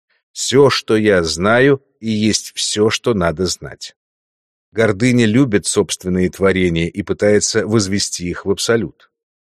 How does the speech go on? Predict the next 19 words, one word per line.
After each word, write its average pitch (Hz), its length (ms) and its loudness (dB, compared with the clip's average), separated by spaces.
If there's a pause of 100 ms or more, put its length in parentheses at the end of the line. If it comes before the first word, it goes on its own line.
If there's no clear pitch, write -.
(320)
Я 117 160 2
видел, 117 300 0
как - 220 -4
люди 110 320 2 (280)
выбирали 117 560 2
для 107 160 -2
себя 113 420 0
утопию 120 580 0
и 110 160 -2
завязывали 110 560 2
свою 107 340 -2
жизнь 101 340 0
в 98 160 0
узел, 104 300 2
пытаясь 107 460 0
сделать 98 440 0
эту - 180 -2
утопию 107 440 -2
реальностью. 107 680 0